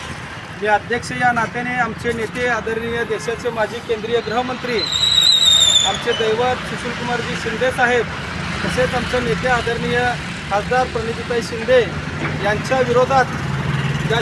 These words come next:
शरजाने आक्षेपार्ह वक्तव्य केलं होतं, त्याच्या ऑफिससमोर येऊन आज आम्ही त्याचा निषेध करत आहोत. त्या वाचाळीवर शरद्याला एक सांगू इच्छितो,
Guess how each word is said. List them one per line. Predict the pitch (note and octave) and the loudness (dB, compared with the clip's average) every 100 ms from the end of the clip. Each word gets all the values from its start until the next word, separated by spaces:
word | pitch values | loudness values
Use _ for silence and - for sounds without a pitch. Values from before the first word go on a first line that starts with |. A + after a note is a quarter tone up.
| A3+ | 2
शरजाने | A#3 A3 C4 C#4 B3+ - - - - - - - - - | 2 2 2 2 0 -2 -4 -6 -6 -6 -8 -8 -6 -2
आक्षेपार्ह | G3 - C4+ C4+ C#4 | -2 2 2 6 6
वक्तव्य | C#4 C4 - C4 C4 | 6 4 4 4 4
केलं | - B3+ | 4 4
होतं, | B3+ C4+ A#3+ - - - - - - | 4 6 4 4 -2 -8 -8 -6 -2
त्याच्या | G#3+ C4 | 2 6
ऑफिससमोर | A#3+ - C#4 - C4+ C#4 | 4 4 -2 2 4 4
येऊन | C4 C4+ C#4+ B3+ - - - - - - | 4 6 4 2 -2 -4 -4 -4 -6 0
आज | G#3+ C4+ C4+ | 4 4 6
आम्ही | C4+ C4+ A3+ - - - - - - | 4 4 2 -2 -8 -8 -8 -8 -2
त्याचा | G#3+ B3+ | 2 2
निषेध | B3 - C#4 C#4+ | 0 2 2 4
करत | C#4 C#4 | 4 6
आहोत. | C#4 B3 A3+ - - - - - - | 6 4 2 -4 -10 -10 -10 -8 2
त्या | A#3+ C4 | 4 6
वाचाळीवर | B3 A3 C4+ C4+ C#4 - | 4 4 4 4 2 2
शरद्याला | B3+ A#3 C4 C4 | 2 4 4 6
एक | C4+ C4+ | 6 6
सांगू | - A#3+ B3 | 4 2 2
इच्छितो, | C#4 - C#4 D4 C4+ G3 - | 0 0 4 6 6 4 -2